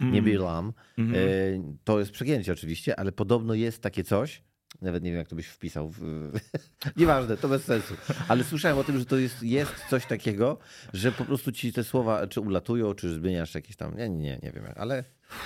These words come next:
Speaker 1: pewnie
Speaker 2: Kurczę, no,
Speaker 1: w
Speaker 2: no ja,
Speaker 1: komentarzach się
Speaker 2: ja,
Speaker 1: dowiemy.
Speaker 2: jest? Afazja. Nie,
Speaker 1: Afa-
Speaker 2: afazja to jest co innego. Afazja to jest to, co Bruce Willis ma. Afazja to jest, y,
Speaker 1: Że zapominasz w ogóle słów.
Speaker 2: no, że to po prostu się wyłącza twój organizm powolutku.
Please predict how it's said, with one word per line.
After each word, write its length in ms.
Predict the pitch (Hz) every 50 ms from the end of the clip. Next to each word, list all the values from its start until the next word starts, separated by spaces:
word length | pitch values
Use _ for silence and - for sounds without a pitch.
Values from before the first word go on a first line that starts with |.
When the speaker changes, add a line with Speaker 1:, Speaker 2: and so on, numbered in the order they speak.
| - - -
Speaker 1:
pewnie 180 | - 185 170 151
Speaker 2:
Kurczę, 200 | 135 113 - 127
no, 100 | 127 139
Speaker 1:
w 20 | -
Speaker 2:
no 60 | 139
ja, 60 | 143
Speaker 1:
komentarzach 380 | - 113 113 113 - 113 104 101
się 60 | 87 82
Speaker 2:
ja, 60 | -
Speaker 1:
dowiemy. 380 | 92 78 80 76 80 82 85 - _ -
Speaker 2:
jest? 440 | - 139 143 147 180 - - - - _ _ _ _ _ _ _ _ - - - _ _ _ _ _ _ _ _
Afazja. 500 | - 120 - - - 139 139 123 104 107 -
Nie, 140 | 123 120 -
Speaker 1:
Afa- 60 | 117
Speaker 2:
afazja 400 | 117 107 - 110 113 135 147 160
to 80 | 156 165
jest 140 | 156 147 -
co 100 | - 101
innego. 380 | 101 101 95 92 90 87 87 82
Afazja 380 | 90 - - 110 113 131 135
to 80 | 117 143
jest 100 | 131 -
to, 60 | 143
co 100 | 127 143
Bruce 260 | 127 139 156 151 -
Willis 240 | 147 110 98 90 -
ma. 160 | 95 90 - - _ _ _
Afazja 420 | - - - - 117 123 127 139 127
to 100 | - 135
jest, 320 | 139 135 123 - - -
y, 40 | 135 117 127 131 131 131 131 135 127 117 _
Speaker 1:
Że 80 | 101 98
zapominasz 380 | 101 101 110 110 120 120 117 110
w 60 | 123
ogóle 180 | 139 113 104
słów. 260 | 98 - 95 85 78 110
Speaker 2:
no, 280 | 117 113 120 127 131
że 180 | 117 127 131 120
to 100 | - 117
po 100 | 117 123
prostu 400 | 139 151 143 147 - - 127 104
się 140 | 95 110 101
wyłącza 420 | 101 110 113 110 107 101 - 107
twój 180 | 95 - 110 104
organizm 480 | 104 98 104 101 98 98 98 98 98
powolutku. 600 | 98 107 95 101 101 101 98 95 - - 104 101